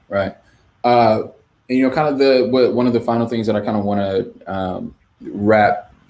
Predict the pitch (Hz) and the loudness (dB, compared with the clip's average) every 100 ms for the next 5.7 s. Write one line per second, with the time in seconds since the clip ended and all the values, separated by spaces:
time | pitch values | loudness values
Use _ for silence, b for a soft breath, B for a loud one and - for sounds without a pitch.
0 | - - 107 104 101 98 104 101 98 104 | -6 0 2 2 -2 0 2 2 0 -2
1 | 101 101 95 92 95 95 95 - - 113 | -2 0 0 0 0 0 -2 -6 -2 0
2 | 101 - - - _ - 104 98 98 - | 0 -2 -10 -20 _ -4 2 2 0 -6
3 | 110 110 107 104 95 92 87 90 - 107 | 0 2 4 4 0 -2 -6 -8 -6 -4
4 | 101 92 - _ - 110 123 175 180 208 | -4 -6 -10 _ -14 -4 2 2 2 -2
5 | 185 170 165 123 117 107 - | 0 -2 -2 0 0 0 -6